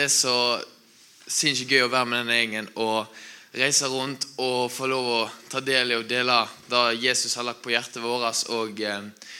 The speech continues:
dele hva Jesus har endret i vårt hjerte. Absolutt. Det, det er et sant privilegium.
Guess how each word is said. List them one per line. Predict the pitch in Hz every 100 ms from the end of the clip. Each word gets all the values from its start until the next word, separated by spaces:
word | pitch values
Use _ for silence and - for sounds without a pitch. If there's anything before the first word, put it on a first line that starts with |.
| - - _
dele | 110 120 117
hva | 120 117 113
Jesus | 113 117 - 107
har | 113 117
endret | 117 110 110
i | 107
vårt | 110 110 110
hjerte. | 110 - 110 110 - _ _ _ _ _ _ - 139
Absolutt. | 127 - 117 127 - 107
Det, | 123 117 113 107 - - - - - _
det | 113
er | 113
et | 113
sant | 123 113 107
privilegium. | 117 113 110 104 107